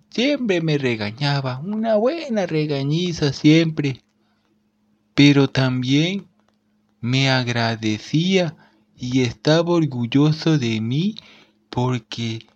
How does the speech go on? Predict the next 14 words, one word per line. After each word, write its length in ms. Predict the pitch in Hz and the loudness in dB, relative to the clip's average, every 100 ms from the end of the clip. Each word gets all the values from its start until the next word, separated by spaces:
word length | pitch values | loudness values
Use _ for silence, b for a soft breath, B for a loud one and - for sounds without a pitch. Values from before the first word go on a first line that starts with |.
| _ | _
le 300 | - 117 120 | -8 -4 -4
decía 460 | 117 - 131 139 147 | -4 -6 -4 -2 0
lo 120 | 143 | 0
que 160 | 131 117 | -2 -8
pensaba 720 | 113 107 107 - 131 151 151 139 | -6 -6 -6 0 2 4 2 0
y 160 | 113 | -2
enfrente 800 | 113 107 120 123 139 151 - 120 | -6 -8 -4 -4 -4 -6 -8 -8
de 580 | 110 104 101 104 127 151 | -6 -8 -8 -6 -4 -4
él 240 | 170 156 - b b b b | -4 -10 -14 b b b b
y 100 | - | -10
no 260 | 113 113 127 | -6 -4 -4
a 100 | 147 | -4
sus 300 | - 117 - | -6 -12 -12
espaldas. 840 | 101 - - 107 123 135 - 113 | -14 -14 -8 -4 -4 -6 -12 -18